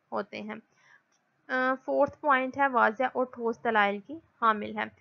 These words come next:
डॉक्टर एडवर्ड मार्शल की तारीफ में किसी किस्म की कोई पेचीदगी नहीं है, बल्कि ये बहुत ही सादा और मौसर और बराह रास्त तारीफ है और मुआशी लवाजमात के हसूल के ज़मन में जो भी कोशिशें की जाएं, इसे मुआशियात का मौजू और बहस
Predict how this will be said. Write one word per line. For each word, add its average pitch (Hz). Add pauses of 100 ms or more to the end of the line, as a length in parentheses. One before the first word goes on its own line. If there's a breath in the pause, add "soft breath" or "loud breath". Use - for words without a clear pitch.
(340 soft breath)
डॉक्टर 262
एडवर्ड 277
मार्शल 269
की 277
तारीफ 247
में 269
किसी 269
किस्म 247
की 240
कोई 226
पेचीदगी 240
नहीं 233
है, 233
बल्कि 226
ये 233
बहुत 226
ही 254
सादा 214
और 240
मौसर 226
और 247
बराह 208
रास्त 240
तारीफ 214
है 233 (360 loud breath)
और 262
मुआशी 247
लवाजमात 226
के 247
हसूल 240
के 240
ज़मन 220
में 233
जो 220
भी 269 (120)
कोशिशें 220
की 208
जाएं, 214 (260 loud breath)
इसे 247
मुआशियात 214
का 226
मौजू 208
और 214
बहस 208